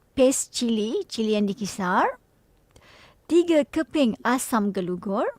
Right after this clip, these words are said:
Dua tangkai daun kesum.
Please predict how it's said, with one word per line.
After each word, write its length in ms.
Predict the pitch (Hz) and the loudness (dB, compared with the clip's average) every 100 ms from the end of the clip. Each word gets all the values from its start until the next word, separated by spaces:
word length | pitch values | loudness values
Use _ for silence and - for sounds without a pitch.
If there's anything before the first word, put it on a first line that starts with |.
| _ _ _ _ _ _ _ - - - | _ _ _ _ _ _ _ -20 -20 -12
Dua 320 | 208 277 330 285 | -4 0 2 2
tangkai 960 | - 226 247 - 294 285 233 311 392 | 2 0 0 -2 0 2 2 2 0
daun 400 | 247 226 233 233 | 4 4 6 4
kesum. 560 | 226 220 - 170 190 | 2 -4 -6 -4 -4